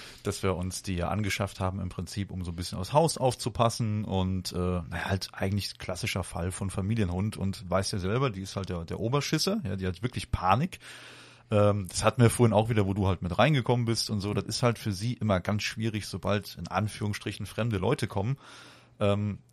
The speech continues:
da ist sie immer sehr, sehr vorsichtig und ängstlich und, ähm, das ist dann, oder das sind ja grad die Hunde, die wahrscheinlich für euren Job dann überhaupt nichts taugen,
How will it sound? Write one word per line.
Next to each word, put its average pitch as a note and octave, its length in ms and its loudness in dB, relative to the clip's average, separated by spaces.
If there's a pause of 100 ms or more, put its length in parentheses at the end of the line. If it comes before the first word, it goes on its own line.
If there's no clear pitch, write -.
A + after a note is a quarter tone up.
da - 100 -10
ist - 140 -6
sie B2 80 -4
immer F#2 140 0
sehr, G2+ 140 0
sehr F#2 120 0
vorsichtig G#2+ 580 -2
und F2+ 160 -6
ängstlich G#2+ 600 -2
und, F#2 380 -4
ähm, F2+ 300 -2 (600)
das F2+ 220 -2
ist A2+ 180 -2
dann, G#2+ 260 0 (160)
oder F#2+ 260 -2
das G#2 160 -2
sind C3 80 2
ja G#2+ 80 2
grad G2 320 -2
die B2 120 0
Hunde, B2 300 0
die G#2+ 260 -4
wahrscheinlich G2 360 -4
für F#2+ 240 -8
euren G#2 220 -2
Job - 260 -4
dann - 120 -8
überhaupt F2+ 360 0
nichts - 240 -6
taugen, G2+ 360 -2